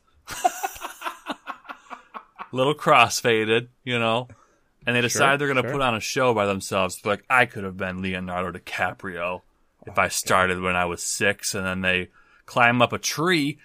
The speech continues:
Speaker 1: They climb up a tree. And they
Speaker 2: Okay,
Speaker 1: say,
Speaker 2: okay.
Speaker 1: "I'm king of the world." Then they lose their balance and fall off the tree.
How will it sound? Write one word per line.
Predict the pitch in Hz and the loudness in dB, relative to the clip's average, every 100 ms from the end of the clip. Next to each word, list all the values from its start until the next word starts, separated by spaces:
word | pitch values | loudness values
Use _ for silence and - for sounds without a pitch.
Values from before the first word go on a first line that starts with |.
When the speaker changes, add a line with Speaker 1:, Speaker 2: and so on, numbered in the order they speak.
| - | -8
Speaker 1:
They | 123 | -8
climb | - 185 196 | -4 -2 0
up | 180 | -2
a | 165 | -4
tree. | - 175 165 120 98 _ _ _ _ _ _ _ | -6 -4 -2 -2 -4 _ _ _ _ _ _ _
And | 135 131 | -4 0
they | 127 | 2
Speaker 2:
Okay, | 127 | 2
Speaker 1:
say, | 143 135 131 | 4 4 2
Speaker 2:
okay. | 127 139 175 - | 2 2 2 2
Speaker 1:
"I'm | 214 220 | 0 2
king | 240 240 | -2 -2
of | |
the | 240 | 0
world." | 247 247 254 254 247 240 233 208 170 | 2 4 4 4 4 4 4 4 2
Then | 156 160 | 0 -2
they | 151 | -2
lose | 143 139 | -2 -2
their | 139 | -2
balance | 120 110 104 98 | 0 2 0 -2
and | 98 | -4
fall | - 95 92 | 0 0 0
off | 90 92 - | -2 -4 -8
the | |
tree. | 98 95 85 | -10 -8 -8